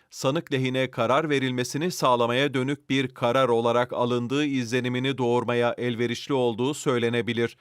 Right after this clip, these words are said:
Buna nakle ilişkin kararın adli tatil esnasında nöbetçi heyetçe alınması da eklendiğinde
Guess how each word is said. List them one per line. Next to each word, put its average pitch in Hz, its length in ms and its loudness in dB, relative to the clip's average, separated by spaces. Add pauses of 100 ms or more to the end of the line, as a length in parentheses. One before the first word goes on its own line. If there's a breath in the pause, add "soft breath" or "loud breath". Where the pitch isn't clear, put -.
(380 soft breath)
Buna 131 360 2
nakle 123 380 -2
ilişkin 139 400 -4
kararın 127 560 2
adli 131 340 0
tatil 139 360 0
esnasında 131 720 -2 (220 loud breath)
nöbetçi 143 500 -2
heyetçe 151 440 2
alınması 123 520 0
da 135 80 2
eklendiğinde 139 760 0